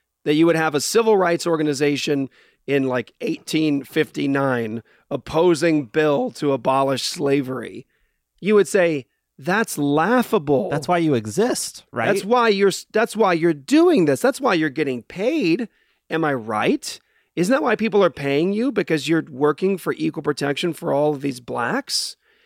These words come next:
Speaker 1: Don't you want them to be free? You opposed a bill of abolition, and they say, "No, no, no. See, the thing is, it's just not now. I know it needs to be done, but now is not the time."
Speaker 2: As if Scripture allows us to delay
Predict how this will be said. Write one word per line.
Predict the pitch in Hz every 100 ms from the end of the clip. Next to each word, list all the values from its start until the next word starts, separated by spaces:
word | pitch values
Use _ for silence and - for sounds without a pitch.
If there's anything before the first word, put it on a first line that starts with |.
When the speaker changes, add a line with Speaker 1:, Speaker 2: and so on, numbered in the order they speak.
| _ -
Speaker 1:
Don't | 180 202
you | 214
want | 185 202
them | 190
to | 156
be | 147
free? | - 151 147 156 262 320 _ _
You | 175 240
opposed | - - 139 214 247
a | 175
bill | 151 175
of | 165
abolition, | 156 143 147 156 214 262 - - -
and | 160
they | 170
say, | - 190 165 -
"No, | 202 214
no, | 214
no. | 214 170
See, | - 175
the |
thing | 160 190
is, | 190 156 - _
it's | 175 165
just | 180 196
not | 180 185 175 143
now. | 151 160 127 120
I |
know | 165 214
it | 180
needs | 180 180 156
to |
be | 147
done, | 139 143 139 127 _ _
but | 190 170 -
now | 190 208 208
is | 175
not | 160 147
the | 135
time." | - 196 85 87 -
Speaker 2:
As | 123 110
if | 139
Scripture | - - 135 - 123 110
allows | 95 95 98 104 101
us | 98 -
to | - 95
delay | 87 90 90 73 67